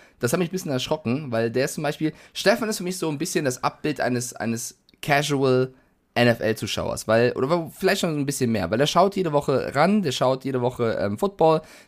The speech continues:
der ist seit ein paar Jahren Football-Fan, der hat ein Team mit den Patriots, die verfolgt er vielleicht ein bisschen mehr, das hebt ihn vielleicht sogar noch ein bisschen ab vom Casual, weil er sich noch mehr mit einer Sache, einem Team beschäftigt, aber der hat mir irgendwann, als wir in Köln waren, gesagt, „Alter,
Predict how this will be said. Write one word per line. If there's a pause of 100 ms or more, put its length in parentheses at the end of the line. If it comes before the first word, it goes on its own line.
der
ist
seit
ein
paar
Jahren
Football-Fan,
der
hat
ein
Team
mit
den
Patriots, (380)
die
verfolgt
er
vielleicht
ein
bisschen
mehr,
das
hebt
ihn
vielleicht
sogar
noch
ein
bisschen
ab
vom
Casual,
weil
er
sich
noch
mehr
mit
einer
Sache,
einem
Team
beschäftigt, (520)
aber (540)
der
hat
mir
irgendwann,
als
wir
in
Köln
waren,
gesagt,
„Alter,